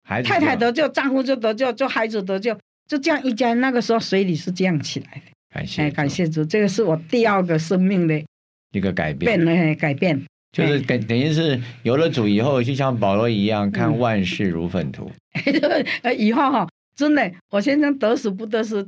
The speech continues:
Speaker 2: 赚钱不赚钱，我已经不重要了。我只是，
Speaker 1: 这样。
Speaker 2: 我爱主就好了。
Speaker 1: 有衣有食，就当知足，
Speaker 2: 哎，就当知足。
Speaker 1: 就当知足。
Speaker 2: 哎，啊，神也没有给我缺乏过。
Speaker 1: 实在没有缺乏过。
Speaker 2: 哎，没有缺乏过。真的，我常常跟弟兄姊妹鼓励，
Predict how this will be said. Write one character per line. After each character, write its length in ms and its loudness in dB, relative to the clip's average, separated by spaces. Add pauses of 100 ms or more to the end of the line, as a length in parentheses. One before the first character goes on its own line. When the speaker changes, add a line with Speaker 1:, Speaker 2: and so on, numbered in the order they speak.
Speaker 2:
赚 180 0
钱 200 -2
不 120 -2
赚 180 0
钱， 140 -2
我 140 -2
已 100 0
经 160 -6
不 100 -6
重 220 -6
要 220 -4
了。 120 -12 (520)
我 120 -2
只 140 0
是， 160 -4
Speaker 1:
这 80 -2
样。 80 -4
Speaker 2:
我 80 2
爱 220 -2
主 180 -4
就 160 0
好 160 -2
了。 160 -4 (100)
Speaker 1:
有 220 2
衣 160 0
有 200 2
食， 180 -4 (160)
就 160 2
当 180 2
知 0 -
足， 0 -
Speaker 2:
哎， 0 -
就 40 0
当 240 2
知 120 0
足。 380 0 (100)
Speaker 1:
就 140 -2
当 180 0
知 80 -4
足。 20 -2
Speaker 2:
哎， 60 0
啊， 20 -4
神 320 0
也 100 2
没 180 2
有 140 0
给 180 -4
我 100 0
缺 260 -2
乏 80 -4 (100)
过。 160 -12
Speaker 1:
实 140 -8
在 180 -2
没 100 -6
有 100 -8
缺 200 -14
乏 140 -18
过。 80 -4
Speaker 2:
哎， 220 0
没 140 -2
有 120 0
缺 240 -2
乏 180 -6
过。 180 -12 (640)
真 180 2
的， 100 2
我 120 2
常 200 -2
常 160 0
跟 200 -2
弟 120 -4
兄 200 0
姊 120 -6
妹 140 -2
鼓 260 -8
励， 160 -4